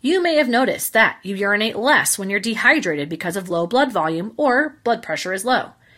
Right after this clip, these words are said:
And you actually urinate more when the blood volume or blood pressure is high. Again, as an example, if you were dehydrated and wandering in the desert with an empty canteen, you wouldn't want to lose fluid as urine.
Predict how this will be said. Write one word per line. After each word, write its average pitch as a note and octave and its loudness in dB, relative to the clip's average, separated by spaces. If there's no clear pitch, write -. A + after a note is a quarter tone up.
And A#3+ 0
you G3+ 0
actually A#3 0
urinate F3 -2
more G3+ 2
when F3 -4
the E3+ -4
blood G#3+ -2
volume E3+ -2
or G#3+ -4
blood E3 -6
pressure D3 -6
is F3 -8
high. F#3+ -2
Again, D4 2
as E3 -2
an E3 -6
example, G3 -6
if G#3 -2
you A3 -4
were G3 0
dehydrated G3 0
and E3+ -8
wandering B3 0
in G#3+ -2
the G#3 -6
desert D#3 -4
with D3+ -10
an D3+ -8
empty B3+ -4
canteen, E3+ -6
you D4+ 2
wouldn't E4 0
want F3+ 0
to E3+ -2
lose E3 -2
fluid A#3 0
as D#3+ -2
urine. G#3+ -2